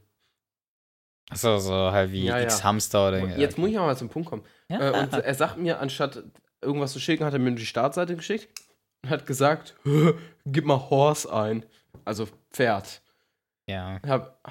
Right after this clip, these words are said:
Speaker 2: hab ich eingegeben und weil die Seite nicht, äh,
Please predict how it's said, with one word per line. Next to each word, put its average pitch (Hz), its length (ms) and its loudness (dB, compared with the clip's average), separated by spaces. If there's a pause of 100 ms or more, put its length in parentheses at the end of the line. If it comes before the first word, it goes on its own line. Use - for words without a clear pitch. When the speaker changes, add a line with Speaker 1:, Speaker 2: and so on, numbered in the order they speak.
Speaker 2:
hab 113 120 -4
ich 127 140 -6
eingegeben 143 640 2
und 120 280 -6 (280)
weil 120 280 2
die 117 160 -6
Seite 117 640 0
nicht, 120 300 -6
äh, 104 400 -4